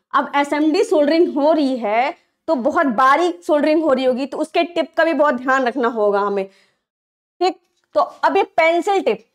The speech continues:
उसकी जो टिपें होती है वो पेंसिल टाइप की होती है। अब इसमें कई टाइप की होती है। ये एक फिगर बना दिया है और आपसे पूछ रहा है ये कि ये कौन से टाइप का पेंसिल ग्रिड एरेक्ट-, सॉरी, पेंसिल टिप है।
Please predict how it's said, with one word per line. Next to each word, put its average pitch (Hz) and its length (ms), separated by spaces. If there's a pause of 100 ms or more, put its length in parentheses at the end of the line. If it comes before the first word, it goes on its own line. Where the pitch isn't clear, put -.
(220)
उसकी 277 220
जो 349 100
टिपें 349 380
होती 294 300
है 330 60
वो 359 80
पेंसिल 320 380
टाइप 311 240
की 311 60
होती 220 340
है। - 180
अब 262 200
इसमें 339 320
कई 311 240
टाइप 311 260
की 311 60
होती 202 240
है। 190 60 (280)
ये 359 220
एक 359 140
फिगर 302 260
बना 247 240
दिया 226 220
है 269 360 (220)
और 277 100
आपसे 262 320
पूछ 302 300
रहा 269 140
है 262 200
ये 247 200 (220)
कि 339 60
ये - 80
कौन 370 420
से 381 140
टाइप 330 380
का 339 120
पेंसिल 311 400
ग्रिड 294 300
एरेक्ट-, 247 720
सॉरी, 220 300
पेंसिल 320 580
टिप 339 240
है। 220 240